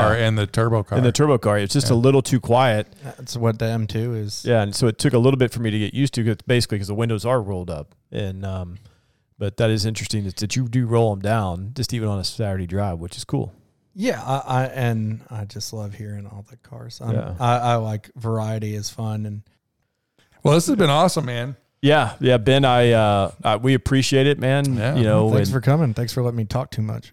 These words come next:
Speaker 1: No,
Speaker 2: Well,
Speaker 1: it's
Speaker 2: that's just
Speaker 1: perfect,
Speaker 2: what we
Speaker 1: man.
Speaker 2: do.
Speaker 1: This is like,
Speaker 2: <laughs>
Speaker 1: you know, everybody's got a story to tell, and it's awesome to kinda get your side of it. And, uh, look forward to you doing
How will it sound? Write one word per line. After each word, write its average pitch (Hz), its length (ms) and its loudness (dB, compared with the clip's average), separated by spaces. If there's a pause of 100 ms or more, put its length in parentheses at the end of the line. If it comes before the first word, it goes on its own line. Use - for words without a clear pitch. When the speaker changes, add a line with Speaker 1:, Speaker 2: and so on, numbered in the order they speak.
Speaker 1:
No, 120 140 0
Speaker 2:
Well, 90 320 2
Speaker 1:
it's 95 80 -6
Speaker 2:
that's 104 140 -4
just 104 60 -2
Speaker 1:
perfect, 143 300 4
Speaker 2:
what 110 100 0
we 104 60 2
Speaker 1:
man. 107 140 2
Speaker 2:
do. 117 40 2
Speaker 1:
This 107 140 0
is 104 200 -4
like, 101 280 2
Speaker 2:
<laughs> - 80 -6
Speaker 1:
you 107 80 -2
know, 95 180 2
everybody's 117 300 2
got 120 140 4
a 101 40 0
story 120 280 2
to 113 80 2
tell, 120 400 2
and 82 240 -4 (100)
it's - 160 -6
awesome 107 360 0
to 98 80 -4
kinda 107 180 0
get 101 220 -2
your 117 80 0
side 107 300 2
of 110 120 0
it. 110 220 -2
And, 95 320 -6
uh, 90 160 -6 (460)
look 131 180 0
forward 127 220 4
to 113 60 4
you 110 120 4
doing 120 340 4